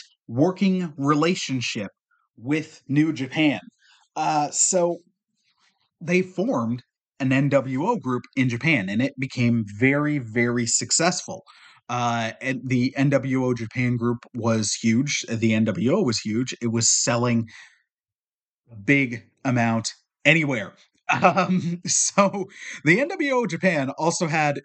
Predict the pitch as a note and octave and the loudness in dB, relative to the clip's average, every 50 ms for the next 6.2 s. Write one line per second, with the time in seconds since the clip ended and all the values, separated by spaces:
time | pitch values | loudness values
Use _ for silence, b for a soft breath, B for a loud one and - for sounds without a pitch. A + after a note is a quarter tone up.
0 | D3 - - - - G3+ A3+ A#3+ A#3 A3+ A#3+ A#3+ G#3+ - D3+ D3 F3+ F3 - F#3 | -8 -4 -4 -2 2 2 2 2 2 0 -2 -4 -8 -10 -2 -2 -2 0 0 -4
1 | F3 C3 E3 E3 D3 A#2+ A#2 C3 C3 - - C#3+ C3 A2 A2+ B2 A#2+ A#2+ B2 - | -4 -2 0 0 2 2 2 0 -2 -2 -2 -4 -4 -2 0 0 0 0 0 -2
2 | - D3 C3 - C3+ C3+ C#3 C#3 - - B2+ B2+ B2+ B2+ B2+ A#2+ A#2+ A#2+ B2+ B2 | -2 -2 -4 0 0 0 0 0 0 2 2 2 2 0 -4 -4 -2 -2 -2 -4
3 | - A#2+ A#2 A#2 A2+ G#2 - A2+ B2 B2 - - A2+ A2 G#2+ A2 A2+ A2+ - - | -4 -4 -4 -4 -4 0 0 0 0 0 -4 -4 -4 -2 -2 0 -2 -4 -4 -4
4 | - A#2+ G#2+ G#2 G#2 G#2 F#2+ F#2+ F#2+ F#2 E3 - - F3+ G#3 A#3+ - - B2 A2+ | -2 -2 0 0 0 0 0 0 0 -2 -4 -2 2 2 2 2 2 0 -2 -4
5 | A2+ A#2 - B B B B B B B B - A#2+ B2 B2 A#2+ A#2+ A#2+ A#2 A2+ | -4 -6 -8 B B B B B B B B -2 0 0 2 2 2 2 2 0
6 | A2+ A2 G#2 - | 0 0 -2 -6